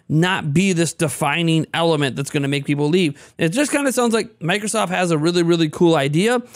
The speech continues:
Sony's jealous of that idea, and so we wanna block everything. This, this seems to go well beyond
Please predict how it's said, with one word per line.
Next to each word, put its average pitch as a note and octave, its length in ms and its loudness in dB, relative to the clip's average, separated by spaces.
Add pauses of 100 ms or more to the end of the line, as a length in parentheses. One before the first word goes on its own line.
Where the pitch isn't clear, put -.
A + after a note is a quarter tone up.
(320)
Sony's F#3 480 0
jealous F3+ 420 0
of D3 80 -2
that C#3 180 2
idea, E3+ 460 0 (400)
and E3 260 2
so F3+ 340 0
we F#3+ 380 2
wanna F#3 280 2
block F3 340 0
everything. C#3 380 2
This, D3+ 180 0
this - 300 -2
seems G#3+ 180 0
to G3 80 0
go F#3+ 140 2
well E3 260 2
beyond D3 460 -2